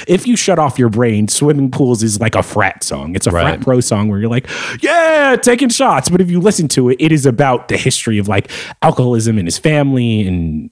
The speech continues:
Speaker 1: and just what alcohol can do to a city and everything like that.
Speaker 2: Right. And but before we move on, this is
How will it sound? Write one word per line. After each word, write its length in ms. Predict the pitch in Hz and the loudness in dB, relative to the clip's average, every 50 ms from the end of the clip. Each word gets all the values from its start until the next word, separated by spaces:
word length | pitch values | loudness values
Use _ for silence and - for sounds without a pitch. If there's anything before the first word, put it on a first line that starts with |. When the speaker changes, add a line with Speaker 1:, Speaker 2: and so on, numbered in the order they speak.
| - - | -8 -4
Speaker 1:
and 180 | - 131 131 117 | 0 0 0 0
just 180 | 107 131 120 | 0 -2 -2
what 300 | 110 113 117 127 - - | 0 0 0 0 0 0
alcohol 380 | - 117 - - - - 110 98 | -2 -2 0 0 0 0 0 0
can 160 | - 107 101 | 0 0 0
do 320 | 95 98 101 101 98 95 98 | 0 0 0 0 -2 -2 -4
to 480 | - - 95 90 85 80 80 80 82 - - - - - - - - _ _ _ _ _ _ _ _ _ - | -4 -4 -4 -2 -2 -2 -4 -6 -8 -10 -12 -14 -16 -16 -18 -20 -20 _ _ _ _ _ _ _ _ _ -4
a 100 | 107 107 | -2 -2
city 320 | - - 151 143 131 113 | -2 0 0 0 0 0
and 80 | 104 98 | 0 0
everything 240 | 92 85 - 92 85 | -2 -2 -4 -4 -4
like 140 | 80 85 | -4 -4
that. 260 | - 82 78 78 - _ _ _ _ _ _ - | -4 -6 -6 -8 -10 _ _ _ _ _ _ -2
Speaker 2:
Right. 260 | 101 98 95 92 - | 0 0 0 0 2
And 320 | 127 120 127 - 135 143 131 | 0 0 0 0 -2 -2 0
but 220 | 170 147 - 143 | 0 -2 0 0
before 280 | 143 139 - 196 196 196 | 0 0 2 2 2 2
we 60 | 185 | 2
move 200 | 170 165 147 143 | 0 0 2 2
on, 180 | 139 135 127 | 2 2 2
this 180 | 120 120 - - | 0 0 0 0
is 60 | 143 | 0